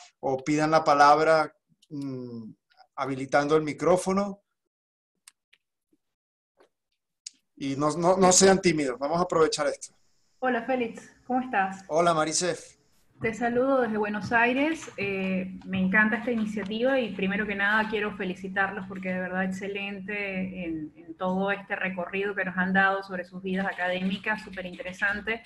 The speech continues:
Speaker 2: Eh, nos sentimos súper identificados. Yo la verdad estaba un poco perdida, eh, porque escucho que hay estudiantes, me imagino que son estudiantes de posgrado que están en Venezuela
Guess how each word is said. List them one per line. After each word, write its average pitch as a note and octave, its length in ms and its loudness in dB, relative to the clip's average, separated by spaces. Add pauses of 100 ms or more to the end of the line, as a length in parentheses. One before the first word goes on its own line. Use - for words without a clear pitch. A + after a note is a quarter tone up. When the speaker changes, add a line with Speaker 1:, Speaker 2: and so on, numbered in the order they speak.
(520)
Speaker 2:
Eh, G3 160 -4
nos F#3+ 120 -2
sentimos G#3 360 -4
súper A3+ 300 0
identificados. G3 880 0
Yo G#3 80 -4
la G#3 100 0
verdad G3 380 2 (360)
estaba G#3 260 -4
un G#3+ 40 -6
poco A3+ 220 0
perdida, A#3+ 760 4
eh, F#3+ 300 -4
porque F#3 140 0
escucho G#3+ 420 -4
que G#3 80 0
hay G3+ 160 0
estudiantes, G#3+ 640 -2
me G#3 80 0
imagino F#3+ 340 0
que G3 80 -8
son G#3 160 -6
estudiantes F#3+ 540 0
de G3+ 100 -2
posgrado G#3 760 2
que F#3 80 -18
están F#3+ 260 -2
en G3+ 100 -4
Venezuela G#3 840 -2